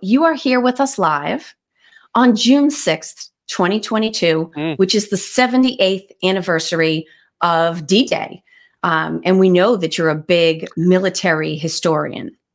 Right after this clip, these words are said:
Speaker 2: Yes. If I could get away with it, I would take, I would take June sixth off every day, every year as, as kind of a, a personal day. Um, yeah, to me, it's, it is probably, a-, at least in my list,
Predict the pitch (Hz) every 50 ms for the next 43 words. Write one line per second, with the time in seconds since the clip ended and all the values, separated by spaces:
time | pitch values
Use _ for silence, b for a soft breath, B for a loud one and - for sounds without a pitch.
0 | _ _ _ _ - 127 120 98 - - - - - - - - _ - - 123
1 | - 165 180 - 185 147 160 175 160 151 139 147 151 151 143 147 120 127 120 120
2 | 123 131 127 123 120 - 151 143 131 - _ _ _ _ _ - 147 135 139 139
3 | 131 127 - 156 147 131 113 - 139 143 131 123 - - 135 - - - 135 131
4 | 123 117 - 127 113 113 107 98 104 107 - - 147 135 117 123 120 113 120 117
5 | 104 107 - - _ _ _ - 117 113 113 113 110 110 104 - - - - 131
6 | 120 113 107 - - 123 117 117 110 110 110 110 107 104 113 110 107 107 104 107
7 | _ _ _ _ _ _ _ _ _ - 139 143 - - 127 120 113 107 104 107
8 | 104 104 104 101 b b b b b b b b b b 110 113 117 117 117 117
9 | 113 113 110 - - - 165 170 160 139 127 127 131 - 170 156 165 165 160 151
10 | 143 135 - - - - - - B B B B B B B B B - - 143
11 | 143 139 139 139 139 131 127 117 - - _ _ - 139 139 135 135 139 135 131
12 | 131 135 131 127 127 127 127 127 123 123 117 _ - 139 139 147 156 139 147 160
13 | 165 160 - - 151 135 127 123 127 135 143 147 151 151 143 143 143 143 143 139
14 | - - - - - -